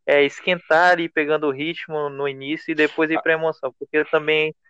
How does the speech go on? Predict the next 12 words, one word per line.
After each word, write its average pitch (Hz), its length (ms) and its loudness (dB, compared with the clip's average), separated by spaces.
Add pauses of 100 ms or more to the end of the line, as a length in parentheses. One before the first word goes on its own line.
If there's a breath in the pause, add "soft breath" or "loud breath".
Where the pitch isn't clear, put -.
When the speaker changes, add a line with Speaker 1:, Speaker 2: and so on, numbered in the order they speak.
(220)
Speaker 1:
acho 147 280 0
melhor 147 380 4
a 151 40 4
emoção 147 560 -2
do, 143 340 -2
do, 131 500 -2
do 135 60 2
Speaker 2:
Assim 143 300 -2
Speaker 1:
campeonato 190 260 2
Speaker 2:
como - 40 4
é, 185 120 4
Speaker 1:
mata-mata. 175 420 2